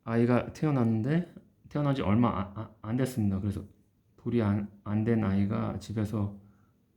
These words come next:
울고 있을 때, 어, 제가 투자한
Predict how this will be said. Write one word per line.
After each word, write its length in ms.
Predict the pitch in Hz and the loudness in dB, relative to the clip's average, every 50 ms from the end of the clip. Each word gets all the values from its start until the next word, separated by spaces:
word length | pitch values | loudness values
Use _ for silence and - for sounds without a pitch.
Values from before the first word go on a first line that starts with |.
| _ _ _ _ _ _ _ _ _ _ _ _ | _ _ _ _ _ _ _ _ _ _ _ _
울고 300 | - 117 113 113 120 117 | -6 -4 -2 0 0 0
있을 280 | 113 107 - 113 101 107 | 0 -2 -2 -4 -4 -4
때, 200 | - 147 175 202 - 202 175 | -2 -2 -2 -2 -2 -6 -10
어, 640 | 127 107 101 98 92 92 92 92 92 95 98 - _ _ _ _ _ _ _ _ _ - _ _ _ _ _ _ _ _ _ _ _ _ _ | -6 -4 -2 -2 -2 -2 -2 -4 -4 -6 -8 -12 _ _ _ _ _ _ _ _ _ -20 _ _ _ _ _ _ _ _ _ _ _ _ _
제가 360 | - - 107 110 104 104 - | -6 -2 0 0 0 0 -2
투자한 560 | - - - 135 147 143 123 120 113 - - | -10 -14 -8 -4 -2 2 2 2 0 -2 -6